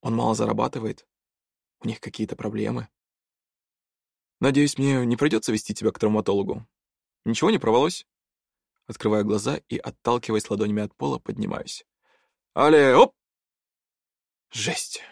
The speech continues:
Друг качает головой и проходит в зал. Шагаю ему навстречу и протягиваю руку. «Привет, Мнац. Ты снова опоздал».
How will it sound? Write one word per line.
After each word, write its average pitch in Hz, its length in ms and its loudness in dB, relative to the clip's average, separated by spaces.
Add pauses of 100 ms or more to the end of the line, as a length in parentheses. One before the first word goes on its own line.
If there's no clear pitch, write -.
(220)
Друг 120 280 -2
качает 104 320 0
головой 127 260 2
и - 100 -10
проходит 107 440 -6
в - 20 -16
зал. - 320 -8 (1500)
Шагаю 160 300 0
ему 170 120 2
навстречу 147 480 -2
и - 20 -10
протягиваю 104 460 -2
руку. - 340 -6 (1160)
«Привет, 180 280 2
Мнац. 104 380 -2 (480)
Ты 135 80 -2
снова 175 280 2
опоздал». 156 500 2